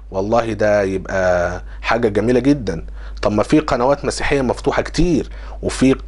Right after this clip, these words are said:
قساوسة وكهنة وقمامصة بيظهروا على هذه القنوات وما بيسيئوش للإسلام في شيء. اشمعنى زكريا بطرس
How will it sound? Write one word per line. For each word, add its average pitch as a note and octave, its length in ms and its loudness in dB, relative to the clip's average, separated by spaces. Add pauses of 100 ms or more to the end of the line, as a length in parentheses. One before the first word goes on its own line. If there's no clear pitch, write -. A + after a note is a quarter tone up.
(160)
قساوسة D3+ 540 2
وكهنة C3 480 0
وقمامصة A2 720 0
بيظهروا G#2 500 0
على G#2+ 160 0
هذه A#2+ 300 2
القنوات A#2+ 680 0 (360)
وما C#3+ 160 4
بيسيئوش F3+ 540 0
للإسلام E3+ 400 2
في E3+ 120 -2
شيء. F#3+ 320 2 (540)
اشمعنى G#3+ 680 4
زكريا F#3+ 380 4
بطرس G#3 640 0